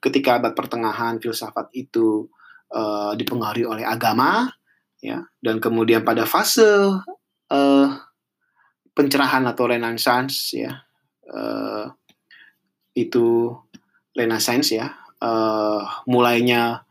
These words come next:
eh, masyarakat modern, ya, dengan adanya hilangnya masyarakat feodal, ekonomi, dan sebagainya, kemudian munculnya negara-negara baru di Italia, ya, sehingga munculnya revolusi industri.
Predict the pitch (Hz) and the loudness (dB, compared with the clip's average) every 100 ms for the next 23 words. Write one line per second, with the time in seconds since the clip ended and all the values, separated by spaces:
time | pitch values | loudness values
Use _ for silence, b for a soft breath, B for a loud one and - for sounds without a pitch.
0 | b b b _ - 107 104 110 120 113 | b b b _ -8 -6 -4 -2 -2 -2
1 | - 117 - - 107 107 123 170 - - | -2 -2 -4 -6 -2 2 4 4 2 -4
2 | 104 131 110 110 107 110 117 110 113 110 | -8 -8 -6 -6 -6 -2 0 2 2 -2
3 | - 110 - 110 117 160 160 165 165 170 | -4 -4 0 0 2 4 4 4 2 -2
4 | - 139 117 113 117 123 117 104 110 107 | -8 -6 -4 -2 0 -2 -2 -4 -6 -8
5 | 107 113 135 113 113 113 113 113 120 113 | -6 -4 -4 -6 -8 -8 -10 -6 -2 0
6 | 113 110 107 104 104 104 107 104 104 104 | -2 -4 -8 -10 -10 -10 -10 -6 -6 -6
7 | 104 104 107 104 113 127 208 - B B | -6 -6 -6 -2 0 0 -2 -6 B B
8 | B B B _ _ - - 131 - 113 | B B B _ _ -16 -14 -10 -6 -2
9 | 117 117 113 110 113 113 107 110 110 - | 0 0 -2 0 0 0 -2 -4 -4 -4
10 | 107 104 - 135 160 - | -8 -6 2 6 6 4